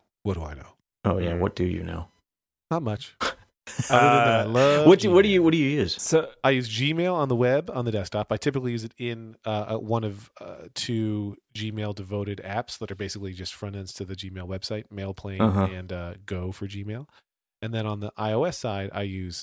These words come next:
Speaker 1: Spark,
Speaker 2: Huh.
Speaker 1: which is a free email client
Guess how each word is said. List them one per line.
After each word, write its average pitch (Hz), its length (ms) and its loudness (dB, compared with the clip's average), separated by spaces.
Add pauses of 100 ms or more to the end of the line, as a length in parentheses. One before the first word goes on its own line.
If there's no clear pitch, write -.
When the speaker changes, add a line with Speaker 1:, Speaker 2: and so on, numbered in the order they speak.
Speaker 1:
Spark, - 500 -6 (1400)
Speaker 2:
Huh. 135 80 0
Speaker 1:
which - 120 -8
is 92 120 -6
a 87 40 -12
free 87 460 -14 (580)
email 90 340 -8
client 87 340 -10